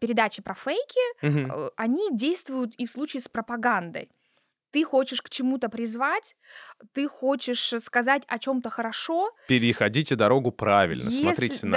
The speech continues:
Speaker 2: налево, потом направо.
Speaker 1: Конечно, конечно. Есть определенного рода техника коммуникационной безопасности.
Speaker 2: Мгм.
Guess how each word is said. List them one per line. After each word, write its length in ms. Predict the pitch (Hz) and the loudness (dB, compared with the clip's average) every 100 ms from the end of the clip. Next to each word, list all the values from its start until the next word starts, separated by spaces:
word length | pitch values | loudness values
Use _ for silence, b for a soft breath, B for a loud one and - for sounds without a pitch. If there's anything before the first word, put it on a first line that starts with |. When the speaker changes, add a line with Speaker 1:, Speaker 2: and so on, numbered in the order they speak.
| - | 4
Speaker 2:
налево, 300 | 135 165 135 | 6 6 4
потом 480 | 294 95 110 120 110 | 2 2 2 2 0
направо. 500 | 101 - 95 90 80 | -2 2 6 6 4
Speaker 1:
Конечно, 480 | 294 208 196 - 202 | 0 -2 -4 -8 -8
конечно. 420 | - 311 294 233 190 | -4 -2 -4 -4 -6
Есть 340 | 208 427 - | -4 -4 -4
определенного 640 | 240 208 233 359 302 208 | -6 -2 -2 -2 -4 -4
рода 240 | 240 262 233 | -4 -2 -4
техника 600 | 247 269 262 247 214 220 b | -4 -6 -6 -2 -2 -2 b
коммуникационной 760 | 208 214 214 214 - 208 285 247 | -4 -2 -2 -6 -6 -4 -2 -2
безопасности. 960 | 196 226 220 - 214 208 - 156 - | -2 -2 -4 -6 -6 -6 -8 -8 0
Speaker 2:
Мгм. 340 | 139 135 113 | 2 2 -2